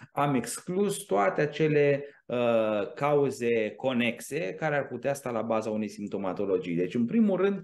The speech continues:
încerc să evaluez foarte bine endoscopic și colonoscopic, încerc s-, uneori, uh, exhaustiv să biopsiez mucoasa tubului digestiv, așa fel încât să fim siguri că n-avem de-a face cu patologii subiacente care poate că ar fi putea, ar fi, ar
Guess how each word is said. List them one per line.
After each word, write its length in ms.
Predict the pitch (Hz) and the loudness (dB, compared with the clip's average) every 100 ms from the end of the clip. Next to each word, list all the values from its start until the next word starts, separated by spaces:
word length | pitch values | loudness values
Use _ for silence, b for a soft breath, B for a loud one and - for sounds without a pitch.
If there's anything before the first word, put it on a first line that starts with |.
| B B B | B B B
încerc 300 | 156 175 185 | -2 -2 -2
să 120 | 175 | 0
evaluez 520 | 160 139 135 143 151 | 2 4 4 4 4
foarte 300 | - 139 131 | 2 0 0
bine 300 | 117 123 123 | 0 0 0
endoscopic 760 | 107 95 92 - 104 - 90 - | 0 -2 -4 0 0 2 -2 -4
și 140 | - | -2
colonoscopic, 880 | 113 104 95 90 - 85 82 - - B B | 0 0 0 -6 -2 -2 -2 -4 -8 B B
încerc 480 | 143 139 - 185 170 | -4 -2 2 2 2
s-, 320 | - - - | -6 -8 -4
uneori, 640 | 160 151 143 143 147 147 143 | 0 2 4 6 6 4 0
uh, 200 | 139 139 131 | 2 4 4
exhaustiv 800 | 143 - 151 143 139 - 170 139 | 0 -2 0 0 -2 -2 -2 -2
să 240 | - 139 | -6 -4
biopsiez 640 | 127 117 127 123 - 151 120 | -4 0 0 0 0 2 2
mucoasa 420 | 113 123 131 123 | 0 -2 -2 -4
tubului 300 | 123 113 110 | -4 -4 -4
digestiv, 520 | 110 107 117 120 117 B B | -4 -6 -6 -8 -8 B B
așa 200 | - 123 | -4 -4
fel 160 | 127 127 | -2 0
încât 260 | 123 127 127 | 0 0 0
să 100 | 113 | 0
fim 180 | 131 120 | 0 0
siguri 360 | 165 147 131 | -2 0 0
că 60 | 127 | 0
n-avem 300 | 131 123 123 | -2 0 2
de-a 100 | 113 | 0
face 320 | - 123 117 | 0 -4 -6
cu 100 | - | -4
patologii 840 | 120 104 113 113 117 123 127 117 B B B | -2 2 4 4 4 2 2 2 B B B
subiacente 880 | - 135 127 123 107 147 143 127 117 | -8 -4 2 2 2 0 -2 -2 -4
care 260 | 131 131 | -4 -4
poate 260 | 127 143 139 | -2 -2 -2
că 320 | 139 135 127 | -2 0 2
ar 200 | 92 110 | 2 -2
fi 120 | 117 123 | -4 -8
putea, 380 | 123 135 139 | -2 0 2
ar 140 | 123 117 | 0 -2
fi, 100 | |
ar 80 | 135 | -4